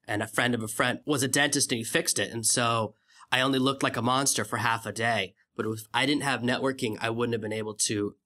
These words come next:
get my tooth fixed. It's amazing we both have dental stories. You've been doing your show for ten years now, and that means you've got hundreds and hundreds of episodes.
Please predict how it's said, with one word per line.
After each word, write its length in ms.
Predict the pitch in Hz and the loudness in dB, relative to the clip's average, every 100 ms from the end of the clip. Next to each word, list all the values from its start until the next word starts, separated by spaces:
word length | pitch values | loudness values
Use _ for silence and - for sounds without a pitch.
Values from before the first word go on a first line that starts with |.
| - | -6
get 160 | 127 120 | -4 -2
my 100 | 107 | -2
tooth 280 | - 135 | 0 -2
fixed. 180 | 131 95 | -2 -4
It's 100 | 107 | -2
amazing 240 | 139 135 127 | 2 2 2
we 60 | |
both 220 | 113 120 | 2 0
have 180 | 110 107 | -2 -2
dental 260 | 110 110 113 | -2 0 0
stories. 340 | - 87 - - - | -2 -6 -10 -12 -8
You've 200 | 147 139 | -6 0
been 380 | 175 180 - - 147 | 2 2 -2 -8 -4
doing 200 | 151 143 | 2 2
your 100 | 139 | 2
show 160 | 147 | 2
for 120 | 120 135 | 0 0
ten 260 | - 131 | 0 2
years 260 | 123 120 123 | 2 2 2
now, 180 | 120 117 | 2 2
and 100 | 117 | 0
that 80 | |
means 200 | 117 120 | -2 -2
you've 100 | 117 | -4
got 280 | 113 110 98 | -2 -2 0
hundreds 380 | - 143 131 123 | 0 0 0 -2
and 120 | 120 | -2
hundreds 320 | 107 113 110 | 0 -2 -2
of 80 | 107 | -2
episodes. 600 | 110 107 107 - 98 98 | -2 -2 -2 -2 -2 -6